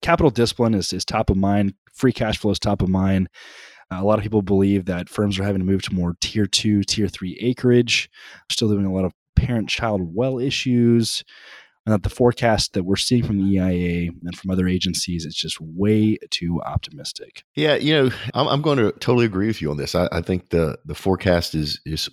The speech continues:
Speaker 2: it needs to be much more conservative than it is, 'cause, 'cause you and I are seeing this literally every day, the slowdown in the shale fields. And it's, and it's, it hasn't picked up steam yet, right? We haven't picked up, we haven't hit the top of that bell curve yet. It is interesting to see when they readjust it. My nav system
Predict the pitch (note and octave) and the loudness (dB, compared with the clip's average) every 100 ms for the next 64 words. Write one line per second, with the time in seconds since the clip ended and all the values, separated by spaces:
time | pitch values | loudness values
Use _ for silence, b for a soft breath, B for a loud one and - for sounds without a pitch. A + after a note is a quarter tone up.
0 | - F2 G2 E2+ E2+ E2 F2+ - G2+ G2 | -4 -2 -2 -2 -2 0 0 0 -2 -2
1 | E2+ - F2+ G2 G#2+ A2 A#2 - E2+ - | -2 -4 -2 0 0 0 0 -4 -6 -2
2 | G2+ F2+ D3+ D3+ F2 F#2 - G2 F2 F2+ | -2 2 2 2 0 -2 -2 0 0 0
3 | A2+ F#2+ - F#2+ F#2+ D#2+ - F#2 F2+ - | 2 2 2 0 0 -2 -2 0 0 -2
4 | B B B D#2+ - F#2+ F2 F2 D2 - | B B B -6 0 2 2 0 -2 -2
5 | D#2+ E2+ - - - B B B - F#2 | -2 -2 -4 -10 -12 B B B 0 0
6 | - F#2 F2+ - G2 E2+ G#2 G2 - G2+ | 0 0 0 0 -4 0 2 2 0 0
7 | - - - G2 E2 - E2+ F2+ F2 F#2 | 0 -2 0 2 2 0 -2 0 0 -2
8 | - - - - - - F#2 F#2 - - | -2 -2 0 -2 -4 -2 0 2 0 -2
9 | - F2 - C#2+ D#2 D#2+ C#2+ F2 F2+ D2+ | -2 -2 0 -2 0 0 0 0 0 0
10 | C2 - B B B B B B B2 F3+ | -4 -8 B B B B B B 2 4
11 | C3+ - - C3+ C3 G2 - A#2 G#2 G2+ | 4 0 0 0 0 0 0 -2 2 2
12 | G2+ E2+ F2+ G#2+ E2 - E2 - C#3 B2 | 2 2 2 2 2 2 0 2 0 -2
13 | B B B F#2+ F#2+ F2 G2 A2+ D3+ B2 | B B B 0 2 0 0 2 4 2
14 | A2 - - - F#2+ | -6 -6 -2 0 0